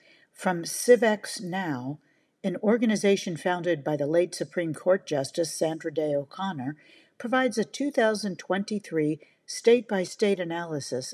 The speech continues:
of civics requirements for K through twelve.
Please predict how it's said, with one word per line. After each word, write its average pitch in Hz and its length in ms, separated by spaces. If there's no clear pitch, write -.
of 156 120
civics - 540
requirements 143 800
for - 180
K 170 300
through 165 240
twelve. - 560